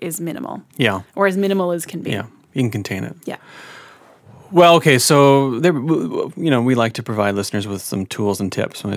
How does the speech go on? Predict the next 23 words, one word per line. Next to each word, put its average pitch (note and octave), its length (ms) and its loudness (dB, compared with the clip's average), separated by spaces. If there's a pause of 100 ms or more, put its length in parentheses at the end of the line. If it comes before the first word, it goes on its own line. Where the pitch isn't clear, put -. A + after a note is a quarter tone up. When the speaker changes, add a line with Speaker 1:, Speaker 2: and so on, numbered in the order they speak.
(140)
Speaker 2:
which - 140 -6
I G2+ 60 -6
think G2 180 -8
we've G2+ 100 -6
done. G2+ 220 -2
So B2 220 2
we're - 460 -6
closing D3+ 420 2
in C3 80 4
on A2+ 160 2
time, A#2 320 0
but A2 100 2
I A2 60 4
wanna A2+ 280 2
do A2 240 -4
a A2 40 -4
three-minute A#2+ 760 2
bonus G#2+ 420 0
round G2+ 300 0
on G2 100 -2
streaming G#2 600 -2
services. G#2+ 880 -6
Speaker 1:
Okay. A3+ 360 0